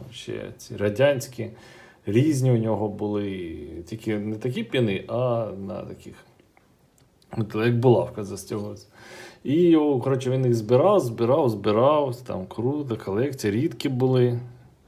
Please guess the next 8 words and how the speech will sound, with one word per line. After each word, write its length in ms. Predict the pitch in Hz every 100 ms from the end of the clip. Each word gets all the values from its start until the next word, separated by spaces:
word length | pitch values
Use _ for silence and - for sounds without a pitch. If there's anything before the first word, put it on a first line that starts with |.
| - - - _
там 80 | 104
всякі 340 | 98 110 98 -
круті, 340 | 104 107 131
он, 200 | 127 95
дивіться, 340 | 92 95 - -
тут 280 | - - -
ще 140 | - -
переливається. 1000 | - 95 95 - 147 135 127 123 113